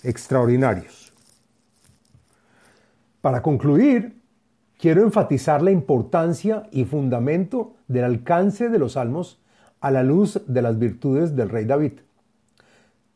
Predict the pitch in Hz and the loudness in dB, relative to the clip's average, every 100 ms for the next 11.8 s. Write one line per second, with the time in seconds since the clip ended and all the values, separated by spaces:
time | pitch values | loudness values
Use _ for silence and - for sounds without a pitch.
0 | _ 170 226 233 214 208 151 104 - 135 | _ 4 4 2 2 4 4 2 -2 -2
1 | 120 117 139 151 170 175 120 - _ _ | 0 2 2 2 2 2 0 -6 _ _
2 | - 131 113 123 120 117 147 185 190 202 | -6 -4 -2 -2 0 -2 0 0 2 2
3 | 190 139 170 131 - - - _ _ _ | 0 0 -2 -2 -4 -14 -20 _ _ _
4 | _ 135 143 139 - 139 123 120 127 170 | _ 0 0 0 -2 0 2 0 0 0
5 | 175 165 135 139 117 135 - _ _ _ | 0 0 -2 -2 -2 -2 -6 _ _ _
6 | _ _ - 135 117 117 185 202 220 160 | _ _ -4 -2 -2 0 2 4 4 4
7 | 170 185 143 135 127 147 - _ _ _ | 2 2 0 -2 -4 -4 -8 _ _ _
8 | _ - 185 196 - 220 208 196 156 117 | _ 0 2 2 0 2 2 2 -2 -2
9 | - _ _ - 151 135 160 226 196 233 | -4 _ _ -2 2 4 4 4 6 4
10 | 220 208 190 202 175 180 156 - 131 113 | 4 4 6 4 4 2 -2 -6 -4 -4
11 | 110 123 120 147 107 120 95 85 | -4 -4 0 -2 -2 -6 -8 -14